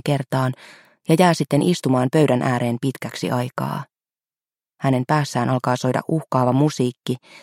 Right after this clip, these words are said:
joka voimistuu voimistumistaan. Hän harkitsee, heittäisikö kirjeen menemään, mutta taittaa sen lopulta kokoon ja tunkee taskuunsa. Ulkona lehdet loistavat punaisina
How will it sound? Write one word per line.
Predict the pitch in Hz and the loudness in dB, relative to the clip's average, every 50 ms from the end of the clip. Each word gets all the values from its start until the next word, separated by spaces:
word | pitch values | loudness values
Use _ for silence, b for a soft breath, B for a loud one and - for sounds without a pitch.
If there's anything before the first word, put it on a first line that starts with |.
| B B | B B
joka | 143 139 - 143 131 | 2 2 4 4 6
voimistuu | 160 175 160 139 123 120 - - - 127 123 123 | 6 6 8 6 4 2 0 -2 0 0 2 4
voimistumistaan. | 131 143 139 131 120 117 - - - 160 160 156 - - - - - - - 147 - _ _ _ _ _ _ _ _ _ _ _ _ - | 4 6 6 6 4 0 -4 -6 -6 -6 -6 -6 -8 -10 -10 -10 -8 -6 -8 -8 -8 _ _ _ _ _ _ _ _ _ _ _ _ -2
Hän | 139 135 135 135 | 0 0 2 4
harkitsee, | 143 160 160 160 - 135 - - - 127 131 | 4 4 4 4 0 -2 -2 -2 0 0 2
heittäisikö | 147 160 151 - - 123 120 - 123 120 127 - | 2 2 2 2 0 -2 -2 -2 -2 -2 -2 2
kirjeen | - 151 143 127 131 127 127 | 2 2 4 4 2 2 4
menemään, | 139 156 160 143 120 123 120 120 120 | 4 6 4 4 4 2 0 0 0
mutta | 120 - - 156 - | -2 -2 -2 -2 0
taittaa | - 156 143 - - 120 123 | 2 0 0 0 0 0 0
sen | - 139 139 135 | 2 2 2 2
lopulta | 143 139 - 131 127 - 127 | 2 2 0 0 -2 -2 0
kokoon | - 156 151 - - 120 120 120 | 2 2 2 2 2 2 2 2
ja | 120 123 - | 0 0 0
tunkee | 135 135 127 120 - 117 120 | 0 0 0 0 -2 -6 -4
taskuunsa. | - 127 127 123 - - - - - 165 151 - - 135 139 - _ _ _ _ _ _ _ _ _ _ _ _ _ _ _ _ _ _ _ _ _ _ _ _ _ _ _ _ _ _ _ _ _ - | -2 -4 -4 -4 -8 -10 -10 -8 -8 -8 -8 -8 -10 -12 -14 -16 _ _ _ _ _ _ _ _ _ _ _ _ _ _ _ _ _ _ _ _ _ _ _ _ _ _ _ _ _ _ _ _ _ 2
Ulkona | 143 143 135 - 123 123 120 131 | 2 4 4 2 2 2 4 4
lehdet | 139 143 139 - 120 - - | 2 2 2 -2 -4 -2 0
loistavat | 139 135 135 - - 120 123 123 - - | 2 2 2 0 -2 -2 -2 -4 -2 -2
punaisina | 151 156 156 139 127 123 - - 127 123 120 | 0 2 2 2 0 -2 -2 -2 -2 -2 -2